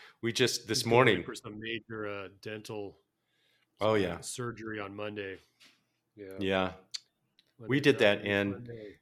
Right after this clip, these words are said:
Speaker 1: they took twelve teeth that were wiggly.
Speaker 2: Whoa.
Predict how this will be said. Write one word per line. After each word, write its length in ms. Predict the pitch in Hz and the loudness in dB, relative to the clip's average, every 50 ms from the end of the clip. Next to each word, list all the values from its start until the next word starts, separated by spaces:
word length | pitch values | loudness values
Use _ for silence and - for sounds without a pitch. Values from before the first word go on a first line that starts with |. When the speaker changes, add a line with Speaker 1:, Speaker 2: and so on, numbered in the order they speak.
| _ _ | _ _
Speaker 1:
they 120 | - 117 110 | 0 0 0
took 420 | - - - 123 110 - - - | 2 2 2 2 2 0 -6 -6
twelve 440 | - - 123 120 117 117 110 - - | 0 4 4 6 6 4 2 0 -6
teeth 420 | - - 135 127 113 - - - _ _ _ _ _ - | -6 -4 -4 -4 -4 -8 -12 -18 _ _ _ _ _ -12
that 100 | 101 78 | -10 -6
were 400 | 87 95 92 92 90 90 90 90 - - - - - | -2 0 2 2 2 0 0 -4 -8 -16 -20 -12 -6
wiggly. 480 | 101 110 110 104 101 90 85 85 80 - _ _ _ - | -4 -4 -2 0 0 -2 -2 -2 -6 -10 _ _ _ -20
Speaker 2:
Whoa. 500 | 302 220 214 208 170 143 123 110 98 | -18 -14 -12 -8 -8 -6 -8 -8 -10